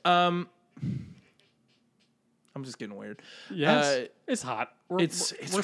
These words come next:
Speaker 2: sweating
Speaker 1: hot,
Speaker 2: a little bit.
Speaker 1: man. July. We started to, started to, to try to do this in July. Hey, welcome to my office, by the way. Welcome to my room.
Speaker 2: Oh, yeah, this is Jay's office.
Speaker 1: Yeah,
Speaker 2: This
Speaker 1: welcome
Speaker 2: is
Speaker 1: to the Oxford comma, or the Oxford comma, rather.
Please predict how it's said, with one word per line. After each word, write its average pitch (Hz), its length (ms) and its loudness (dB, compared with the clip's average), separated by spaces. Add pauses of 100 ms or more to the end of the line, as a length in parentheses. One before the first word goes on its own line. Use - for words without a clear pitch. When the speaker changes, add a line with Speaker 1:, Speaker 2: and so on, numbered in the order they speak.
Speaker 2:
sweating 147 180 6
Speaker 1:
hot, 113 120 2
Speaker 2:
a - 20 2
little 113 160 0
bit. 180 160 2
Speaker 1:
man. 180 320 0
July. 170 480 0
We 139 160 -2
started 170 360 0
to, 180 100 -2
started 180 420 2
to, 156 440 -8
to 147 40 -12
try 170 240 0
to 170 60 2
do 165 100 2
this 160 140 -4
in 160 80 -6
July. 156 260 4 (240)
Hey, 202 140 4
welcome 208 260 4
to 233 80 4
my 196 180 6
office, 180 300 6
by 131 160 2
the 120 80 -2
way. 117 200 -4
Welcome 160 260 -6
to 170 60 -4
my 165 100 4
room. 147 340 0
Speaker 2:
Oh, 320 160 8
yeah, 339 220 6
this 294 160 0
is 277 140 2
Jay's 269 220 0
office. 285 360 0
Speaker 1:
Yeah, 202 160 4
Speaker 2:
This 156 100 -6
Speaker 1:
welcome 208 240 0
Speaker 2:
is 220 40 2
Speaker 1:
to 214 40 4
the 214 60 4
Oxford 208 380 2
comma, 185 460 0
or 190 100 -2
the 190 140 2
Oxford 185 300 -2
comma, 160 240 0
rather. 156 340 -4